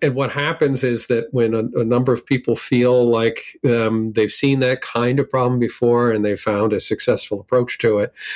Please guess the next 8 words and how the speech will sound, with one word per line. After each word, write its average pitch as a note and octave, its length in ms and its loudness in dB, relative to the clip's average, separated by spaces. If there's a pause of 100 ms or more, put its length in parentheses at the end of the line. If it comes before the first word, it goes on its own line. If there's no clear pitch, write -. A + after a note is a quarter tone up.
(440)
uh, A2+ 640 0 (200)
they A2+ 140 2
can A2+ 120 -6
give A#2 160 2
a G2+ 60 -2
name A2+ 320 0
to - 260 -2
it. - 160 -6